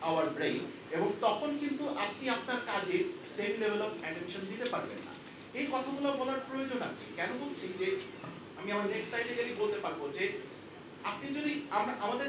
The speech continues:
as a developer, আমাদের কিছু কাজ থাকে হলো মাটি কাটার মতো কাজ, না? আমাদের ডেইলি এসে এই কাজগুলো করতেই হবে। But কিছু কাজ থাকে that requires a higher level of creativity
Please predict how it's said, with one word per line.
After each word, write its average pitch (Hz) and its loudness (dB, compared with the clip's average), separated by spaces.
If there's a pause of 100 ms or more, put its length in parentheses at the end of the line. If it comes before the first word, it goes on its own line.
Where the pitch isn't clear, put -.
as 202 2
a - 4
developer, 196 4 (220)
আমাদের 208 -2 (200)
কিছু - -10
কাজ 220 -2 (140)
থাকে 208 -6
হলো 202 -4
মাটি 180 -4
কাটার - -6
মতো - -10
কাজ, - -10
না? - -6
আমাদের 233 -6
ডেইলি 202 4
এসে 202 0
এই 202 2
কাজগুলো 190 -2
করতেই 220 -4
হবে। - -8 (380)
But 269 -8 (180)
কিছু 311 0
কাজ 294 2 (160)
থাকে 220 -2 (140)
that 190 2 (200)
requires 226 -2 (200)
a 170 0 (420)
higher 214 2 (140)
level 165 2
of 185 4 (560)
creativity 185 0